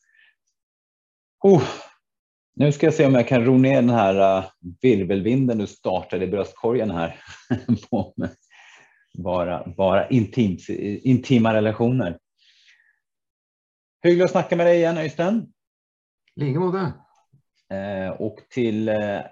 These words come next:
Speaker 1: er andra där ute, som vanligt, eh, likte du podcasten, rekommendera den till andra. Och, och visst du har spörsmål eller tankar, så går det fint att ta kontakt med, eh,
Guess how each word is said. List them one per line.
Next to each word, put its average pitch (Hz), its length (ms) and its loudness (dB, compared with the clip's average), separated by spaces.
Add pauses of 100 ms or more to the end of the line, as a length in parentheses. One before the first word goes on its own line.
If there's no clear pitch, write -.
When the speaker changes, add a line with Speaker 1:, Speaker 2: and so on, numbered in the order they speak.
Speaker 1:
er 120 100 -2
andra 120 300 -4
där 156 140 -4
ute, 147 440 -6
som 147 240 -6
vanligt, 135 540 -4 (120)
eh, 120 180 -2
likte 127 300 -4
du 117 80 -4
podcasten, 110 580 -6
rekommendera 143 440 -2
den 95 100 -2
till 92 100 -6
andra. 82 320 -6 (1040)
Och, 131 460 4
och 131 200 2
visst 156 220 0
du 175 60 2
har 135 560 2 (240)
spörsmål 165 840 0 (1120)
eller 135 720 2 (140)
tankar, 143 580 -4 (240)
så - 180 -6
går 139 300 0
det 135 80 2
fint 113 420 -6
att 98 300 -10
ta 101 260 -4
kontakt 98 600 -6
med, 92 520 -4 (1300)
eh, 98 100 0